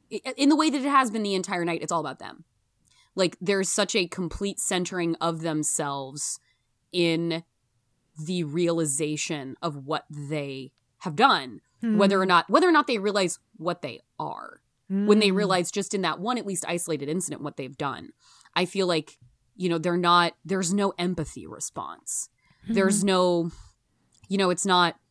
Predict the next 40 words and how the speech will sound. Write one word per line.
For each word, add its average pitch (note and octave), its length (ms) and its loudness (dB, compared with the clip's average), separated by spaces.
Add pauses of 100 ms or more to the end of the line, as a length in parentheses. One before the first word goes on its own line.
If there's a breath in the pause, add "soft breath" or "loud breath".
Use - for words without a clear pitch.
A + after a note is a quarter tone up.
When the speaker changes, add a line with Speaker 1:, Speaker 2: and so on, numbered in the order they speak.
(480)
Speaker 1:
you D#4+ 100 6
know, F3+ 120 4
it, - 80 -2 (140)
it A3+ 100 4
wouldn't A3 240 4
be F#3 100 2
in E3 60 2
this D#3 140 -4
movie. E3+ 80 -2
That's D3+ 140 -12
not D#3 100 -6
what - 60 -14
it's - 60 -20
for. - 200 -12 (240 soft breath)
But, G#3+ 140 -4
like, A3 180 2
the A3 140 2
idea G3 800 2
of G3+ 200 2
her G3 200 0
doing F#3 360 0
something D3+ 360 -4
like C3+ 280 -12
that F#2+ 260 -6 (100)
and, F3+ 240 0
and, G3 140 0
a, F3+ 140 2 (100)
and F3 300 0
one F3 260 0
of E3+ 80 -4
the F3 60 -4
guys D3 320 -4
engaging D3+ 400 -4
with D3+ 100 -6
her D3+ 100 -12
on D3 60 -6
this C#3+ 160 -6
level D3+ 220 -4
of, C#3 80 -10
like, C3+ 240 -12